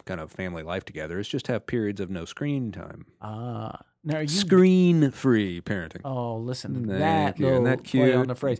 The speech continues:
Speaker 1: That's
Speaker 2: Are
Speaker 1: cute.
Speaker 2: you guys a board game family?
Speaker 1: We do. We're, we're cards.
Speaker 2: Cards,
Speaker 1: We love
Speaker 2: okay.
Speaker 1: playing cards with each
Speaker 2: Yeah.
Speaker 1: other.
Speaker 2: Like
Speaker 1: Yeah.
Speaker 2: poker? You play
Speaker 1: My
Speaker 2: poker?
Speaker 1: son, my son likes poker a lot.
Speaker 2: Yeah.
Speaker 1: Um, and so, but, uh, usually we play. We've, there's a series of games that we play.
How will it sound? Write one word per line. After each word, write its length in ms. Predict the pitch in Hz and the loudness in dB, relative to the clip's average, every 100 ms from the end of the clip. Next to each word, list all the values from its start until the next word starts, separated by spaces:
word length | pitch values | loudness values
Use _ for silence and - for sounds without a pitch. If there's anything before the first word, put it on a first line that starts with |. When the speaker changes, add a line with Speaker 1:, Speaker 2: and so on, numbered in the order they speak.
| - | -4
Speaker 1:
That's 300 | 123 113 - | -4 -2 0
Speaker 2:
Are 80 | 165 | 2
Speaker 1:
cute. 100 | 175 | 2
Speaker 2:
you 120 | 202 | 2
guys 240 | 208 190 180 | 4 4 4
a 180 | 170 | 2
board 400 | 147 135 143 165 | 2 4 4 2
game 320 | 156 170 175 175 | 0 -2 -2 -4
family? 460 | 175 180 185 196 - | -2 -2 -2 -6 6
Speaker 1:
We 220 | 156 170 | 10 10
do. 280 | 139 156 147 | 10 8 8
We're, 220 | 156 180 156 | 8 8 8
we're 120 | 139 | 6
cards. 440 | - 85 73 - - _ _ _ | 4 0 -2 -10 -14 _ _ _
Speaker 2:
Cards, 260 | - 117 104 | -12 -6 2
Speaker 1:
We 100 | 120 | 4
love 180 | 110 104 | 6 4
Speaker 2:
okay. 100 | 101 | 0
Speaker 1:
playing 200 | 92 85 | -4 -4
cards 260 | 90 80 | -6 -6
with 120 | 80 127 | -6 -4
each 60 | |
Speaker 2:
Yeah. 100 | 123 | -4
Speaker 1:
other. 160 | 131 - 95 | -6 -10 -10
Speaker 2:
Like 140 | 123 | -6
Speaker 1:
Yeah. 60 | - | 2
Speaker 2:
poker? 360 | 160 175 165 _ _ _ _ - | 2 2 -4 _ _ _ _ -10
You 80 | 139 | -2
play 80 | 139 | 4
Speaker 1:
My 140 | 131 | 6
Speaker 2:
poker? 100 | 160 | 6
Speaker 1:
son, 260 | 165 240 285 | 6 6 6
my 80 | 180 | 4
son 340 | - 208 196 170 | 4 2 2 2
likes 200 | 131 - | 2 2
poker 260 | 110 - 104 | 0 2 0
a 60 | |
lot. 360 | 92 87 87 - | 0 -2 -6 -6
Speaker 2:
Yeah. 360 | 131 131 110 101 | -2 0 0 0
Speaker 1:
Um, 340 | 98 95 101 - | -2 -6 -10 -8
and 440 | 117 104 101 98 - | -6 -4 -4 -6 -4
so, 300 | 113 107 - | -4 -4 -8
but, 380 | 127 143 135 - | 0 4 4 2
uh, 360 | 135 120 117 113 | -2 2 2 0
usually 320 | 92 175 190 135 | -2 0 0 2
we 160 | 127 | 0
play. 360 | 127 127 117 117 | 2 2 4 2
We've, 180 | 147 143 | 0 -2
there's 320 | 131 120 107 | -2 -2 -4
a 40 | |
series 380 | - 117 90 82 | -6 -6 -6 -8
of 80 | 87 | -10
games 260 | 87 80 80 | -8 -8 -10
that 80 | 87 | -12
we 100 | 85 | -10
play. 300 | 85 78 | -10 -10